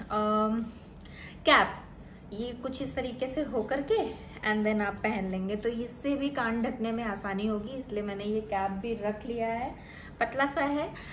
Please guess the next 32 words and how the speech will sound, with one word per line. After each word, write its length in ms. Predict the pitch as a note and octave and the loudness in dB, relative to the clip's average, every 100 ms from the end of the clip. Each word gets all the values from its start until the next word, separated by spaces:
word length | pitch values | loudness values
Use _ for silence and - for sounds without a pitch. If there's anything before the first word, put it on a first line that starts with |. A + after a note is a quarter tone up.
| - | 2
लेकिन 380 | A#3+ A#3 B3+ A#3+ G#3+ | 2 4 -2 -2 0
गर्माहट 500 | A3+ A3 G#3+ A3 - | 2 4 2 0 0
काफ़ी 320 | F#3+ F#3+ G3+ | 0 2 0
अच्छा 280 | F#3+ - A3 | -2 -2 -4
दे 140 | F3+ | -2
देगा। 360 | F3 F3 F#3 G#3+ - - - - - - - - - A#3 A#3+ B3+ | -4 -6 -8 -8 -12 -16 -16 -16 -16 -16 -16 -12 -2 4 4 4
And 200 | B3+ C4 C4 - - - - A#3+ C#4+ | 4 0 0 -8 -12 -16 -12 4 6
then 140 | D#4 D#4 - - - - - - - C4+ | 6 2 -12 -16 -14 -14 -14 -16 -10 4
most 240 | E4 E4+ | 4 6
important, 500 | D#4+ D4 C#4 C#4+ E4 - - - - - - | 4 4 4 2 -2 -6 -12 -14 -16 -16 -8
अ, 320 | G3+ G#3 G3+ | 0 2 2
मान 220 | G#3 A#3+ B3+ | 2 2 4
लिया 120 | C4+ | 2
डिलीवरी 360 | A#3+ B3 A#3 | 2 0 2
हो 160 | C#4 C4 | 4 4
गई 160 | A#3+ C4+ | 4 4
और 160 | B3+ | 4
उसके 260 | A#3 - A#3+ | 2 0 0
बाद 260 | A3+ A3 | 2 0
में 100 | A#3 | 0
अब 120 | A#3+ A3 | 2 2
आपको 260 | G#3+ - | 2 0
घर 260 | A3 B3+ G#3 | 0 0 0
आना 220 | G#3 G3 | 0 -2
है, 100 | A3 | -4
तो 140 | G#3+ | -2
घर 200 | B3 B3+ | 0 2
आने 220 | G#3+ G3+ G#3 | 2 0 -2
के 120 | A3+ | -2
लिए 120 | A#3 | 0
एक 220 | G#3+ G#3 | 0 -2
कपड़ा, 300 | F#3+ - G3 | -6 -2 -2